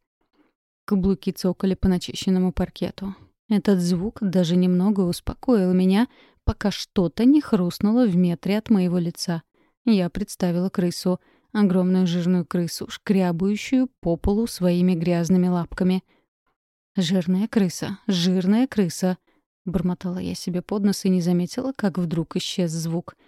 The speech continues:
Каблуки больше не цокали. Я была уверена, что двигаюсь вперёд, но... Шарканье со стороны усилилось. Я прокляла себя за то, что не попросила Робинса проводить меня, но голову так и не подняла.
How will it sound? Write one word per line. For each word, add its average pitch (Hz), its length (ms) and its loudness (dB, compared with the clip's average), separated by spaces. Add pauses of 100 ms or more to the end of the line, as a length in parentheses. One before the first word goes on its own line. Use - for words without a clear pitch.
(200)
Каблуки 175 420 -4
больше 175 340 -4
не 185 140 2
цокали. 185 500 -4 (360)
Я 185 240 4
была 185 200 0
уверена, 190 440 4
что - 180 -4
двигаюсь 180 380 -2
вперёд, 208 420 0
но... 185 300 2 (920)
Шарканье 208 720 0
со 214 180 -6
стороны 175 440 0
усилилось. 175 680 -4 (340)
Я 180 280 -2
прокляла 180 640 -2
себя 175 320 -2
за 170 100 0
то, - 200 -8
что - 200 -6
не 185 140 2
попросила 180 560 -2
Робинса 180 400 -2
проводить 196 500 -2
меня, 185 240 2 (320)
но 220 220 6
голову 185 340 0
так - 240 -8
и 185 60 2
не 180 100 2
подняла. 190 480 2